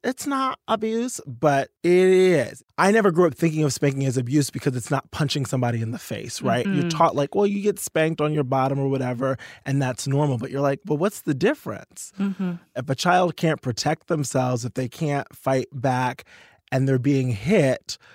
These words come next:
Speaker 1: whether it's with a belt or a closed fist or an open fist, it's still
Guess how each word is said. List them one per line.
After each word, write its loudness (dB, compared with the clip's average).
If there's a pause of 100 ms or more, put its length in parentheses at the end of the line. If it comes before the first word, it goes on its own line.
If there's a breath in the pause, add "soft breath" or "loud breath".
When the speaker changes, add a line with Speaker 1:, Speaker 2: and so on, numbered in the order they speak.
(160 soft breath)
Speaker 1:
whether 4
it's 0
with 2
a 4
belt 4
or 0
a -2
closed 0
fist 0
or -4
an -4
open -2
fist, -2 (460 loud breath)
it's -4
still 2